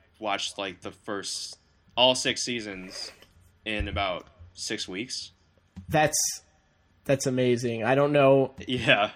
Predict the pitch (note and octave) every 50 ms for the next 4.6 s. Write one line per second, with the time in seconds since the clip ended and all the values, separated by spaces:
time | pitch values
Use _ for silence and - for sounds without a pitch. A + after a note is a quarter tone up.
0 | - - A2 A#2 - F#3 - G3+ G#3 G3 F3+ F3 F#3+ G3 E3 D#3 - F3 D3+ F3+
1 | F3+ E3 D#3+ E3 E3+ F#3+ E3 C#3 - - - - - F3+ F#3+ G#3 A3+ B3+ C4+ C4+
2 | A#3+ G#3 F#3 F3+ F3 E3 E3 E3+ E3+ E3+ F3 D#3+ E3+ D3+ D3+ E3 G#3 A#3 A3+ A3
3 | G#3+ G#3 F3 D#3+ D#3 D#3 D3+ C#3+ C3+ - - - - C#3+ D#3+ F#3 G3 F3 G3 G3
4 | G3 F#3 F3+ F3 E3 D#3 D3 C#3+ C3 B2 A#2+ A2+